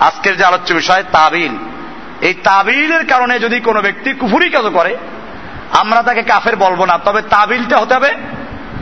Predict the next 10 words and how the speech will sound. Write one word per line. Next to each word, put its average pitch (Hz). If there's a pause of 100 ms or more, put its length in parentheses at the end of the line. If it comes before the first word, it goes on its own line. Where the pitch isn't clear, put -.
(260)
নির্ভরযোগ্য 214
দলিলের 214
ভিত্তিতে 247 (520)
যদি 170
তাবিল 180
হয়। 104 (440)
যেমন 254
মনে 220
করুন, 110 (1300)
এখানে 220